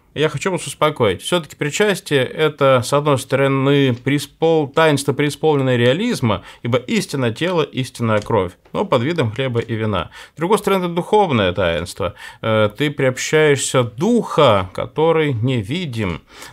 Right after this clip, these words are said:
да, Духа Святого, вот, который един с Отцом и Сыном. Э, в причастии ты соединяешься с Богом, Троицей, единосущной и нераздельной.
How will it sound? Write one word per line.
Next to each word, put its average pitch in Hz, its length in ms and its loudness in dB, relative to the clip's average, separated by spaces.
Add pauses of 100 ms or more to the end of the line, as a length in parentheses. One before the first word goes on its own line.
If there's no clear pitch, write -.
да, 101 100 -8
Духа 123 320 -6
Святого, 131 640 -2 (480)
вот, 113 300 -4
который 123 400 0
един 131 580 0 (120)
с - 160 -6
Отцом 127 680 2 (200)
и 120 140 -2
Сыном. 135 600 -4 (540)
Э, 110 480 2
в - 140 -18
причастии 139 560 -2
ты 120 140 -4
соединяешься 117 1120 0 (1600)
с - 160 -14
Богом, 110 640 2 (340)
Троицей, 117 580 0
единосущной 107 840 -4
и 151 200 -6
нераздельной. 113 840 -2